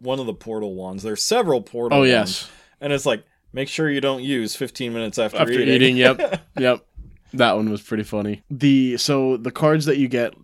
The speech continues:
Speaker 2: you know, like we've stated, you, you get your regular ten.
Speaker 1: Yep.
Speaker 2: But you can also get, uh, weapon cards, which will help you in, in, uh, deal damage.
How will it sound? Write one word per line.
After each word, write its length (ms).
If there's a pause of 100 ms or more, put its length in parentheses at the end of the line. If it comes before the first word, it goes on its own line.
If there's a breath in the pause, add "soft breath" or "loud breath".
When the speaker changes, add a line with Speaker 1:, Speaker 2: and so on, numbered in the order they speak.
(100)
Speaker 2:
you 240
know, 360
like 280
we've 100
stated, 560
you, 240
you 140
get 200 (160)
your 260
regular 420
ten. 340 (420)
Speaker 1:
Yep. 200 (840)
Speaker 2:
But 360
you 80
can 140
also 280
get, 320 (840 loud breath)
uh, 260
weapon 420
cards, 600 (280)
which 460
will 220
help 280
you 180
in, 400 (140)
in, 300
uh, 360
deal 220
damage. 540